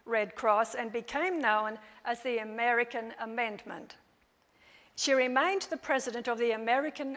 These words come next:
Red Cross until nineteen hundred and four, when at the age of eighty-three, she thought it was time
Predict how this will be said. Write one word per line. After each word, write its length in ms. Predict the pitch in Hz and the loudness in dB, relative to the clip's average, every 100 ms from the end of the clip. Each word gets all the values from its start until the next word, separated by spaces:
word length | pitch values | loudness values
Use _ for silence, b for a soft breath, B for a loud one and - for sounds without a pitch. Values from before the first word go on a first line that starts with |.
| - | -8
Red 320 | 226 247 247 | -2 0 0
Cross 460 | - 247 208 208 - | -4 0 0 0 -6
until 420 | 220 226 - 240 214 | -8 -8 -2 0 0
nineteen 480 | 220 269 302 285 | -2 -2 -2 -6
hundred 400 | 277 254 254 240 | -6 -6 -6 -6
and 160 | 240 240 | -8 -12
four, 460 | - 220 202 180 - - B B B B | -4 -2 -2 -4 -10 -16 B B B B
when 180 | 240 247 | 0 2
at 140 | 247 | 2
the 120 | 254 262 | 4 4
age 220 | 349 320 | 4 2
of 80 | 285 | 2
eighty-three, 800 | 285 302 285 - 247 233 226 - _ _ _ _ | 2 0 -6 -2 0 0 -4 -14 _ _ _ _
she 320 | - - 220 214 | -20 -14 -12 -10
thought 380 | - 226 220 | -6 -4 -4
it 100 | 226 | -6
was 160 | 233 214 | -10 -12
time 520 | - 226 214 214 214 | -8 -4 -2 -2 -6